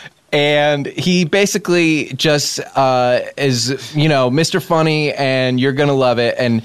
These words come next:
so Earwolf kinda set this up. They wanna cross-pollinate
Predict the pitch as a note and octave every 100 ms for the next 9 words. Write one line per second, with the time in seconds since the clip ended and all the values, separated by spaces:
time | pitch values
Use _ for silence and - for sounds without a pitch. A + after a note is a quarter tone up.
0 | - - - - - E3 F3 G3+ A3 G#3+
1 | - F#3 D#3+ C3+ - F3 D3+ E3+ - D#3+
2 | D3 - D#3+ D3+ D3 D3+ C#3+ - D#3 D3
3 | - D#3 C3+ C3+ B2+ B2+ B2+